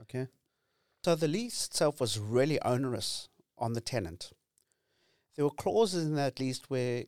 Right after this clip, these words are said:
Speaker 2: where she was responsible for the toilets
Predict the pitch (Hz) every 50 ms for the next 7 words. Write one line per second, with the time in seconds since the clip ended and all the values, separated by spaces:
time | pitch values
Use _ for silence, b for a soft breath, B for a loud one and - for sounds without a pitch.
0 | _ - 135 131 131 127 - - _ _ _ _ _ _ _ _ _ _ - -
1 | - 208 220 214 196 196 180 151 160 147 - - - 131 143 160 165 160 156 139
2 | 110 98 127 165 180 _ _ _ _ _ _ _ _ _ _ _ - - - -
3 | 160 156 143 151 151 - - 190 196 180 127 87 - - - - -